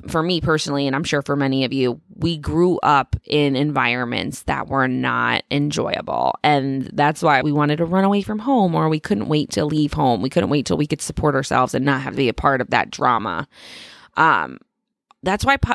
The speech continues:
people, I think, are even now resistant to being home. It's like you're ru-, still running away from the home, even though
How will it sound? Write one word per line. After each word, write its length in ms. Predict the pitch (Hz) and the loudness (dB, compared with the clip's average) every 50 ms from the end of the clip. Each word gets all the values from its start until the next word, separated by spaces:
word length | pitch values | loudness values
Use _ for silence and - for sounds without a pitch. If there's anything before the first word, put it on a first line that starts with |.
| - | 0
people, 240 | - 226 226 196 220 | -2 -2 0 2 2
I 120 | 202 190 180 | 2 2 2
think, 200 | 202 196 190 180 | 0 0 2 2
are 220 | 170 165 160 - | 2 2 0 -2
even 340 | - - 185 185 170 151 143 | -6 -6 -2 -2 0 0 2
now 300 | 147 147 147 160 156 143 | 2 2 2 2 2 0
resistant 640 | 127 143 151 147 - 143 143 - - 139 123 - - | 0 -2 -2 -4 -4 -6 -6 -6 -6 -6 -6 -6 -8
to 180 | - - 165 147 | -8 -6 -6 -6
being 340 | 160 - 135 139 127 120 139 | -6 -4 -4 -4 -4 -4 -6
home. 360 | 143 143 143 120 92 - - | -6 -6 -6 -6 -6 -6 -6
It's 200 | 123 147 - - | -8 -8 -6 -4
like 280 | - 147 - - - - | -6 -6 -6 -8 -14 -10
you're 180 | - 151 147 | -8 -8 -6
ru-, 200 | 143 160 160 - | -4 -4 -4 -4
still 360 | 156 - - - 262 285 269 | -4 -2 0 2 2 2 2
running 320 | 202 175 175 180 190 190 185 | 2 4 4 4 4 2 0
away 240 | 170 165 165 165 160 | 2 2 2 2 2
from 180 | - 170 156 | 0 -2 -2
the 80 | 147 143 | -2 -2
home, 340 | 143 165 160 156 151 147 123 | 0 0 0 0 0 -2 -4
even 340 | - 160 170 180 175 175 | -6 -4 -2 -2 -2 0
though 340 | 170 165 160 156 156 156 160 | 0 0 2 2 2 0 -2